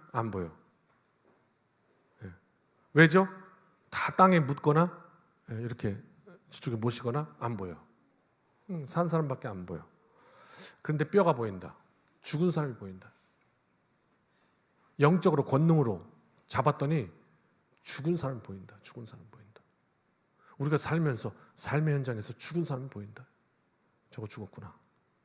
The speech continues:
저거 죽었구나. 죽었구나." 그리고 그 뼈가 아주 말랐다. 말라 비틀어졌다. 뭐죠? 죽은 지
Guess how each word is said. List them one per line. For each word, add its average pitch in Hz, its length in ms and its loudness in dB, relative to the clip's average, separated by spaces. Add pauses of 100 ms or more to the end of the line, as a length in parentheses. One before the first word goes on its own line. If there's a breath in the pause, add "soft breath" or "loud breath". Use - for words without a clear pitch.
(220)
저거 - 160 -14
죽었구나. - 480 -20 (580)
죽었구나." - 460 -20 (3250 loud breath)
그리고 254 320 12
그 240 300 6
뼈가 214 560 8 (2000)
아주 277 400 10
말랐다. 226 640 10 (1000)
말라 185 220 8
비틀어졌다. 165 500 0 (920)
뭐죠? 123 400 -2
죽은 110 300 -8
지 123 240 -8